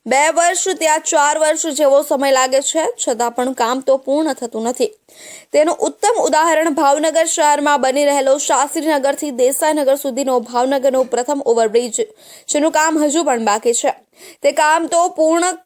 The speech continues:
કરી શકતા નથી, ત્યાં ફરી મહુવા, તળાજા, અલંગ, સિત્સર, વરતેજ અને ઘોઘા ફેરી સર્વિસ ઉપરના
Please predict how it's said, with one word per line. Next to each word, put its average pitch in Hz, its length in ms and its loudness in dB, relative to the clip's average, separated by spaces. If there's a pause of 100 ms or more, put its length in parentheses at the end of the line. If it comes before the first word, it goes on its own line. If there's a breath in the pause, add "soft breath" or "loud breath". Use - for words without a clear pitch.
કરી 302 200 0
શકતા 311 440 -2
નથી, 311 320 -2
ત્યાં 285 160 0
ફરી 277 280 0
મહુવા, 269 420 2
તળાજા, 262 560 2
અલંગ, 285 440 -2
સિત્સર, 302 580 -2
વરતેજ 262 540 -2
અને 262 380 -2
ઘોઘા 254 460 2
ફેરી 262 340 0
સર્વિસ 262 460 -2
ઉપરના 262 460 -4